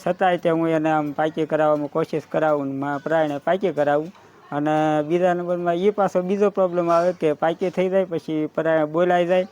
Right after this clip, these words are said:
બે થી ત્રણ વાર પ્રેક્ટિસ કરી હતી, માણી બોલાય. હવે બોલાઈ જાય ને પછી પાછો પ્રોબ્લેમ એ આવે કે એડિટ કરવાનો. એડિટ કરવાનું છે ને, એમાંય તે કેટલો ટાઈમ લાગે. એમાં પહેલાં તો વી એનમાં એડિટ કરો એટલે અડધી કલાક જેવો એમાં સમય લાગે,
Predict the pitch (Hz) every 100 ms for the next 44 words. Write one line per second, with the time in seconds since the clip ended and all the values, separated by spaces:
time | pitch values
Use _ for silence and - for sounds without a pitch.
0 | - - - 147 170 170 165 170 170 170
1 | 165 175 175 175 156 170 165 156 147 143
2 | 156 147 139 147 135 - - - - 135
3 | 143 175 190 190 208 180 175 - 180 175
4 | 185 175 180 180 175 180 180 190 170 165
5 | 160 175 165 - 147 135 131 135 - -
6 | - - 156 180 190 185 196 196 202 208
7 | - 208 180 185 196 196 196 180 175 185
8 | 160 160 143 139 139 143 151 156 156 151
9 | 151 147 143 165 165 160 151 156 175 170
10 | 160 160 170 170 190 185 175 156 147 151
11 | 165 160 160 156 135 156 151 160 196 160
12 | 147 143 139 143